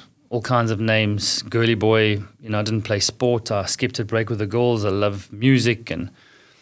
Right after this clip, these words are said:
other arts and cultures things, and that, that doesn't mean that anyone was allowed to put a label on me and, um,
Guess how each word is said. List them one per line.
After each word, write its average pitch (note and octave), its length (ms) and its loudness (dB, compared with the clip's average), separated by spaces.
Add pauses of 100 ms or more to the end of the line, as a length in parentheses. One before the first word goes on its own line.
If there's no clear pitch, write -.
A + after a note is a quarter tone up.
(300)
other C3+ 180 4
arts C3 280 4
and B2+ 100 4
cultures B2+ 440 2
things, B2 260 0
and A#2 120 2
that, B2+ 200 0
that C#3+ 180 0
doesn't C3+ 300 4
mean B2 220 4
that A#2+ 180 0
anyone A#2+ 380 0
was A2 100 0
allowed A2+ 220 2
to A2+ 60 2
put A#2 120 -2
a A2 40 2
label A2+ 320 4
on A2+ 140 2
me A2 220 0
and, G#2 400 -4
um, G#2 640 -4